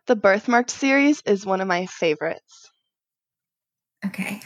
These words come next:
Speaker 2: I'll have to check it out. I, um, I don't know if you identify with this or not, but I only read according to my mood.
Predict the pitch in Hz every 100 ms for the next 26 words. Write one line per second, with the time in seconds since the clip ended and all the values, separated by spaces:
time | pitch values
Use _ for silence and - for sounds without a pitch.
0 | - 202 202 - 190 - - 214 202 -
1 | - - 190 202 208 220 214 - 185 175
2 | 175 190 - _ - - - 196 208 185
3 | 180 185 202 - - _ _ _ _ _
4 | - 180 175 170 170 180 175 180 175 170
5 | 175 170 240 - - 185 175 170 180 175
6 | 180 202 233 233 _ _ _ _ 185 185
7 | 190 202 208 180 165 175 190 208 226 -
8 | _ _ - 208 - 185 190 196 190 170
9 | 165 165 165 180 240 311